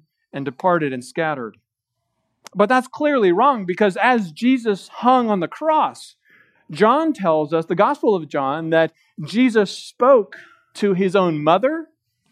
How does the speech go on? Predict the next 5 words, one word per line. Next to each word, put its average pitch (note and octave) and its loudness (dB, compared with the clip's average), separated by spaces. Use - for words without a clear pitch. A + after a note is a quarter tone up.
and A3 4
to G3 0
the D#3+ -4
disciple D3+ -4
John. B2+ -6